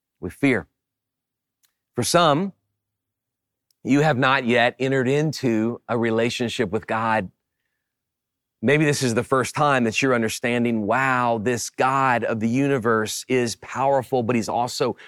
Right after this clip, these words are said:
really good." And this God wants to know you.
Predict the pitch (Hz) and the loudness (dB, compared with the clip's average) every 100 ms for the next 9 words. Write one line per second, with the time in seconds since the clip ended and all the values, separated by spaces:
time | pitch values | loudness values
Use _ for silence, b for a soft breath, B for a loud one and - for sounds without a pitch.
0 | B 113 135 131 113 101 131 131 104 - | B 0 2 2 0 -2 -2 -2 -4 -10
1 | _ _ _ _ _ _ _ _ _ _ | _ _ _ _ _ _ _ _ _ _
2 | - 127 156 - 160 160 127 135 143 - | -2 2 2 2 0 2 2 0 -2 -6
3 | - 131 139 165 143 98 | -2 2 2 2 0 -2